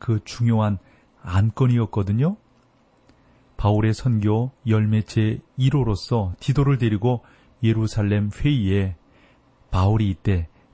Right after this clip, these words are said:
갔었더란 겁니다. 당시 디도는 할례를 받지 않았어요. 이 디도가, 여러분, 생각을 해보실 때 할례를 받아야 했을까요? 안 받아야 했을까요? 받아야 합니까? 안 받아도 됩니까?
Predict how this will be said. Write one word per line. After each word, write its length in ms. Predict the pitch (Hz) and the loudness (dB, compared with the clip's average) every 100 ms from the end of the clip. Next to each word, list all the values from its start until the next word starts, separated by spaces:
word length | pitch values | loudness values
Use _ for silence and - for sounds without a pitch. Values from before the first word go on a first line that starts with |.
| _ | _
갔었더란 640 | - - - 104 110 101 | -8 -4 -4 -4 -2 0
겁니다. 480 | 95 82 80 80 80 - _ _ _ _ _ _ _ _ - - - - - - | 0 -2 -4 -6 -10 -14 _ _ _ _ _ _ _ _ -20 -20 -20 -20 -18 -2
당시 380 | 120 117 202 | 2 2 2
디도는 540 | 190 147 143 156 151 123 | 0 0 2 2 0 -4
할례를 480 | - - 107 110 135 | -6 -2 0 2 0
받지 240 | 98 - | -2 -2
않았어요. 640 | 131 95 92 107 113 98 82 _ _ | -2 -2 -2 -2 -2 -2 -6 _ _
이 180 | 120 139 | -2 -2
디도가, 520 | - 131 123 131 131 - _ _ _ _ - - - _ - | 0 0 0 0 -2 -8 _ _ _ _ -20 -20 -20 _ 0
여러분, 400 | 113 131 127 - _ _ | 2 2 0 -4 _ _
생각을 460 | 127 - 135 131 120 | -10 -2 0 2 2
해보실 340 | 120 113 - | 2 0 -2
때 80 | - | -6
할례를 460 | 127 110 113 113 135 | -2 0 2 0 0
받아야 400 | - 104 113 107 | -2 0 2 2
했을까요? 560 | 101 - - 98 107 120 | 0 -4 -4 0 0 0
안 200 | - 120 | -2 -2
받아야 260 | 107 110 107 | 0 0 0
했을까요? 560 | 92 - - 87 87 90 _ _ _ _ _ | -2 -6 -6 -4 -4 -8 _ _ _ _ _
받아야 420 | - 107 117 123 | -2 0 2 2
합니까? 640 | 113 135 139 110 - 135 - | 0 0 0 0 -2 -2 -2
안 180 | 107 104 | 0 0
받아도 500 | 113 104 107 135 - | 0 0 -2 -4 -2
됩니까? 640 | - 107 104 92 - 76 | 0 2 0 -2 -6 -10